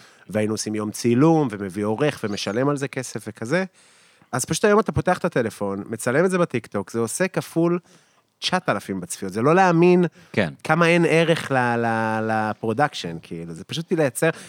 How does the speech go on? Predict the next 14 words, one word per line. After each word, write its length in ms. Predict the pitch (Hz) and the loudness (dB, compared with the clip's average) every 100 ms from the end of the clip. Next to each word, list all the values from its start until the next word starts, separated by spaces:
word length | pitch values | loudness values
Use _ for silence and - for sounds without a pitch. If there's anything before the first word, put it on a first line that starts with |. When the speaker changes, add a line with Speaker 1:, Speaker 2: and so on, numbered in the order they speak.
| - | -10
Speaker 1:
התוכן 340 | - 240 247 214 | 0 2 4 6
הוא 100 | 139 | 4
מה 80 | 113 | 2
שחשוב, 460 | - 98 107 123 | -4 -6 -4 -2
בעיניי 280 | 113 113 120 | 0 0 0
עדיין 260 | 104 110 104 | 0 -2 -4
תמיד, 340 | 101 95 113 156 _ _ _ _ _ _ _ | -6 -6 -6 -8 _ _ _ _ _ _ _
אבל 140 | - 139 | -2 0
כאילו 160 | 254 294 | 2 4
זה 100 | 311 | 4
לא 100 | 339 | 4
משנה 280 | - 330 269 | 4 6 6
אם 180 | 175 | 6
אתה... 800 | 143 135 123 117 113 113 113 110 | 4 2 2 2 0 0 -2 -2